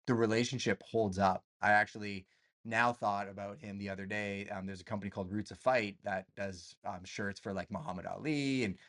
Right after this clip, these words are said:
all the boxers and wrestlers and everything you can imagine out there. I hope he's not watching this, but he's a huge Bret the Hitman Hart fan. Like, he used to love W W F. Triple J, if you're in the comments, say what up. I know this is your space.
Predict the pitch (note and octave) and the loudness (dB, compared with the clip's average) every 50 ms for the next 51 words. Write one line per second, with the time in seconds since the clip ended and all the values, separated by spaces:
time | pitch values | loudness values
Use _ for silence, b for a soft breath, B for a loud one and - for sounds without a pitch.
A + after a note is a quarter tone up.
0 | B B - F#2+ G#2+ G2+ F#2+ E2 G2+ G#2 G#2 G#2+ - A2+ G#2 G2 F#2 F#2+ F#2 F#2+ | B B 4 6 6 6 4 6 6 8 8 6 4 -4 -8 -8 -8 -6 -6 -6
1 | G2 - - G#2+ G2+ F#2+ F#2+ F#2+ F#2+ F#2 - F#2 F#2+ F#2+ - G#2+ A#3+ A#3+ G3+ D#3+ | -6 -6 -8 -10 -10 -8 -6 -6 -6 -6 -8 -8 -8 -4 0 4 4 4 6 6
2 | C3 A2+ A2+ G2+ - G#2+ G#2+ G#2+ A2 - - - G2+ G2+ B2 C#3 B2 A#2 G#2+ G#2+ | 4 4 4 4 2 2 4 4 2 0 -2 -4 -2 -2 0 0 -2 -2 -2 -2
3 | F2+ G2+ B2+ D3 D3 - A2 G2 G2 F#2+ G2 F#2 - b b b b b b b | 2 6 6 6 6 4 -2 -4 -4 -6 -6 -8 -10 b b b b b b b
4 | b - A#2+ G#2 G2+ - B2 C3 A#2+ - - D#3+ D#3 D#3 D3 B2+ G#2+ - C3+ B2+ | b -4 -4 -2 -2 -2 -2 -4 -6 -4 -2 2 2 4 2 2 2 4 4 4
5 | B2+ - G#2+ A2+ B2 A2 A2 G#2 F#2+ F#2 G2 G2+ G#2 - - G2+ F2+ E2+ F2+ F#2+ | 4 2 -2 -4 -4 -2 -2 -2 -2 0 -2 -2 -2 -4 -6 -10 -10 -10 -12 -8
6 | F#2+ G2+ G#2 G#2 G2 - b b b b b b _ _ _ - D3 D3 D3 C#3+ | -4 -2 -2 -2 -2 -6 b b b b b b _ _ _ -2 -2 0 2 2
7 | C#3+ C#3 - C#3+ C3 B2+ A#2+ B2+ B2 B2 B2 B2+ B2+ C3 C3+ C3+ C3+ B2+ A2 - | 0 0 0 -4 -4 -4 -4 -4 -2 -2 -2 0 4 6 6 6 6 4 4 4
8 | B2+ A#2 A2 A#2 A#2 G#2+ G2+ A#2+ G#2+ G#2+ A2 G#2 G#2 G#2 G#2 G2 F#2 - - - | 4 6 6 4 2 2 2 2 2 4 2 2 2 2 2 2 0 0 -2 -4
9 | C3 B2 A#2 G2+ F#2+ G#2+ G#2 G#2 G2 - G#2+ G2+ G2+ G2+ - - G2 G2+ G2+ G2+ | -2 -2 -2 -2 -2 -2 -2 -2 -2 -4 -4 -4 -4 -4 -2 0 0 2 2 0
10 | G2 F#2 - - G#2 G2 F#2+ F#2+ F#2 F#2 F2+ - G2 F#2+ F#2+ F#2+ F#2+ F#2 - G#2 | -2 -4 -4 -4 -2 -2 0 0 0 0 0 -2 -2 -2 -2 -2 -4 -4 -6 -8
11 | F#2+ F2+ F#2+ F#2+ - - - A#2 G#2+ G2+ G2 F#2+ F#2+ | -8 -8 -8 -8 -8 -2 0 0 2 2 0 -2 -4